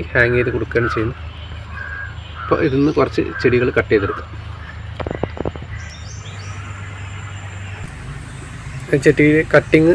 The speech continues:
ഇതേപോലെ എടുത്തിട്ടുണ്ട്, കുറച്ച് ലെങ്തി ആയിട്ട് തന്നെ എടുത്തിട്ടുണ്ട്. ഇതിനെ നമുക്ക് ചട്ടിയിലേക്ക് വെച്ച് കൊടുക്കാം. ഇപ്പോൾ ചട്ടിയിൽ നമ്മൾ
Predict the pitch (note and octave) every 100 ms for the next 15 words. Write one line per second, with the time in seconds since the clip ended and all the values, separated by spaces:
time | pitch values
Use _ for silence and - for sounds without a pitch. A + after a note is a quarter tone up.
0 | D#3 D3+ D3 D3+ C#3+ C#3 C#3 C3 E3+ -
1 | - - C#3+ C#3 C3+ D3 C#3 C#3 C3 B2+
2 | B2 B2 D#3+ - - - - - C#3+ D#3
3 | D3 C#3 G3 - C3 C3 C3 C3 A#2+ A#2+
4 | - - - _ _ _ _ _ _ -
5 | D#3 C#3+ C#3 D3 D3 E3+ - - - -
6 | - - - C#3